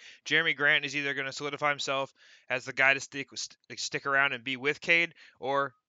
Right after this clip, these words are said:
kinda be the guy to send out and bring back more assets to build around Cade with a more, like, you know,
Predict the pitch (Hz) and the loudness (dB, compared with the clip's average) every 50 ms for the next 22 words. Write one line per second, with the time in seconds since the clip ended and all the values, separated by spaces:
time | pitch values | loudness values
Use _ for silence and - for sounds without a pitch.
0 | _ _ _ _ - - 147 139 139 143 143 139 135 131 143 139 139 135 131 - | _ _ _ _ -6 -2 0 0 0 0 -2 -2 0 4 4 4 4 4 0 -4
1 | - 151 143 139 135 135 139 123 127 120 139 143 139 131 143 135 120 117 135 139 | -6 -4 0 2 4 4 4 2 0 -4 -4 -4 0 2 2 2 2 0 -2 -2
2 | 143 139 135 135 143 139 - - 151 139 - - 123 107 143 143 139 123 123 127 | 2 4 6 6 6 4 2 -2 -6 -6 -8 -12 -10 -6 -4 -4 -2 -2 0 0
3 | 127 131 135 135 117 - 147 139 139 135 123 _ _ - 127 123 123 123 120 123 | 0 0 0 -2 -2 2 4 4 4 2 -2 _ _ -8 -8 -4 -4 -4 -6 -4
4 | 131 127 123 120 110 _ - 123 117 113 - 127 113 107 104 | -4 -4 -4 -4 -6 _ -6 -6 -6 -6 -6 -8 -10 -10 -10